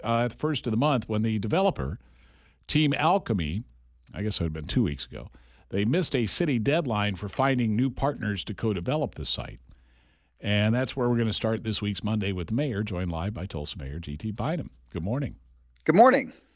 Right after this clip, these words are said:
Speaker 1: Why'd the city cut ties with Team Alchemy?
Speaker 2: Um,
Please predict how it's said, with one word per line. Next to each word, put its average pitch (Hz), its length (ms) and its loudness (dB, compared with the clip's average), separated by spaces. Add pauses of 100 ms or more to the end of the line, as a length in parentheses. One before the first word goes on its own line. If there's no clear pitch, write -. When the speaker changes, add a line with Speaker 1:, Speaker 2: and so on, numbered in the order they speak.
(100)
Speaker 1:
Why'd 208 200 2
the 220 60 0
city 214 220 0
cut 175 180 -2
ties 185 320 -2
with 76 100 -4
Team - 200 -6
Alchemy? - 400 -12 (1000)
Speaker 2:
Um, 151 680 8